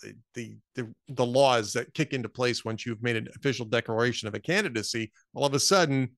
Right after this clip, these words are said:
there's all sorts of rules and regulations that you have to comply with. Um,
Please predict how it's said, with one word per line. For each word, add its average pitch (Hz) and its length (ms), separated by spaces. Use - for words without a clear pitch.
there's 151 140
all 165 140
sorts 165 260
of 131 80
rules 151 340
and 139 100
regulations 139 600
that 135 100
you 123 40
have 123 100
to - 80
comply 185 380
with. 107 240
Um, 113 440